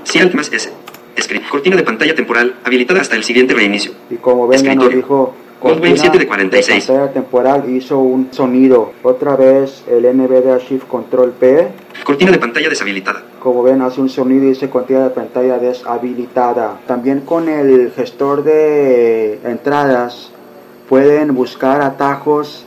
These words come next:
Speaker 2: que ya están. Por ejemplo, vamos a dar a N V D A N.
Speaker 1: N V D A.
Speaker 2: P.
Speaker 1: Opciones. Uno de siete.
Speaker 2: Vamos a dar N.
Speaker 1: Gestos de entrada.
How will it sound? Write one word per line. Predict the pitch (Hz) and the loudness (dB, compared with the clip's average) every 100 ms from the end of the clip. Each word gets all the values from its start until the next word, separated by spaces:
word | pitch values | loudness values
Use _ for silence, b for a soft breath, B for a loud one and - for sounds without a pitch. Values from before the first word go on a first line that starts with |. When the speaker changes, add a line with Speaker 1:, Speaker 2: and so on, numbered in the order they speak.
| - | -10
Speaker 2:
que | - 117 | 0 2
ya | 117 120 | 2 0
están. | 123 - 139 143 131 | 0 -2 0 0 0
Por | 123 | -2
ejemplo, | 117 123 | -4 -4
vamos | 123 131 131 127 | 0 0 -2 -4
a | |
dar | 120 120 | -4 -2
a | 123 | -2
N | 127 | 0
V | 127 123 | 2 2
D | 123 123 | 4 2
A | 120 | 2
N. | 127 156 165 170 - | 2 2 0 -2 -2
Speaker 1:
N | - 127 | 4 6
V | 117 | 6
D | 117 | 4
A. | 160 - - | 0 -4 0
Speaker 2:
P. | 123 143 165 | 2 4 2
Speaker 1:
Opciones. | 160 - 117 - - - - - | -2 -6 -6 -6 -12 -20 -16 -6
Uno | 147 | -2
de | 160 | 0
siete. | 123 107 - | 0 -4 -6
Speaker 2:
Vamos | - 123 127 | -6 -6 -4
a | 127 | -6
dar | 117 120 123 | -4 -4 0
N. | 131 139 160 170 170 - - - - - - | 0 2 0 -2 -6 -16 -20 -20 -20 -20 -16
Speaker 1:
Gestos | - 180 190 | -4 0 2
de | 123 | 2
entrada. | 104 - - | 0 -2 -4